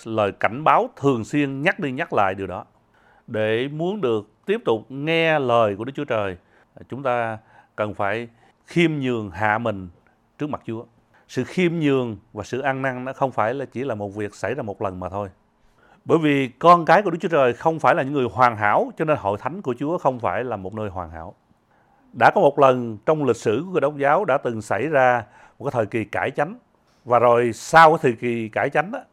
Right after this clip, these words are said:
nó cũng chẳng đem đến một cái sự hoàn hảo nào cả. Do vậy mà chúng ta không thể không ngừng để tiếp tục những cái cuộc cải chánh. Thái độ của chúng ta không bao giờ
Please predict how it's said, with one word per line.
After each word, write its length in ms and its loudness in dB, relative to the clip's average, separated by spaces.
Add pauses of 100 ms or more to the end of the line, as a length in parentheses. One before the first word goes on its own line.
(120)
nó 100 -6
cũng 220 -4 (120)
chẳng 300 -6
đem 380 -4
đến 240 -4
một 120 -6
cái 80 -8
sự 160 -6
hoàn 180 -4
hảo 220 -4
nào 160 -2
cả. 220 -4 (340)
Do 140 0
vậy 200 0
mà 120 -6
chúng 160 -10
ta 100 0
không 320 0
thể 480 0
không 260 2
ngừng 280 0 (280)
để 120 -4 (120)
tiếp 180 2
tục 260 0 (240)
những 160 -8
cái 140 -4
cuộc 180 -4
cải 120 -2
chánh. 200 -6 (720)
Thái 220 8
độ 320 10
của 80 -4
chúng 200 -4
ta 300 6 (400)
không 340 2
bao 200 10
giờ 460 6